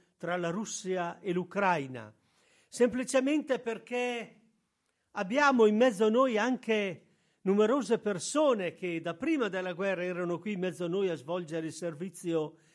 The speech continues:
di badante, oppure uomini che hanno sposato donne ucraine o donne, eh, che hanno sposato uomini ucraini. Quindi, carissimi,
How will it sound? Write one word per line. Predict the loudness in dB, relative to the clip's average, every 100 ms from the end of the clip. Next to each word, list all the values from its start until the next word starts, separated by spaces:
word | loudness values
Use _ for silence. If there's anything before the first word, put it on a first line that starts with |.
| _
di | -8 -4
badante, | -2 0 0 0 -4 -6
oppure | -8 -4 -2 0 -2 -4 _ _ _ -6
uomini | -2 0 0 0 -2
che | -6
hanno | -6
sposato | -8 -10 -8 -6 -6 -8
donne | -6 -4 -4
ucraine | -6 -6 -4 -2 -2 -4 -8 -10 _ _ _ _ _ _
o | -8
donne, | 0 0 2 0 0 -2 -6 _ _ _ _
eh, | -6 -4 -2 -4
che | -4 -4
hanno | -2 -2
sposato | -4 -8 -6 -4 -4
uomini | -2 0 0 0 -2
ucraini. | -4 -2 0 0 -2 -4
Quindi, | -6 -4 -2 -2 -4 -6 -16 _ -20 _ _ _
carissimi, | -4 0 0 -2 -2 0 0 0 -6